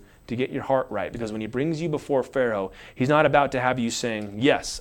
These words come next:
I can interpret dreams. I'm really good at it and I've done it before." So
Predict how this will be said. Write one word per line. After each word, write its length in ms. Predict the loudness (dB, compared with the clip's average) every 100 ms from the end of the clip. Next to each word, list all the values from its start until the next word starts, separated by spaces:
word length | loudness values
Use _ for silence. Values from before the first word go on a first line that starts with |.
| -6
I 120 | -6
can 280 | -4 -6 -6
interpret 420 | -8 -10 -10 -10
dreams. 360 | -8 -6 -6 -6
I'm 280 | -4 -2
really 240 | 2 2 0
good 180 | -2 0
at 140 | -2
it 80 | -2
and 80 | -6
I've 120 | -6
done 140 | -6
it 60 | -6
before." 480 | -8 -4 -2 -4 -10 -20 _ _ _ _ -20 -20 _ _ _ -20 _ _ _ _ _ _ _ _ _ -20 -20 -20 _ _ _
So 120 | -8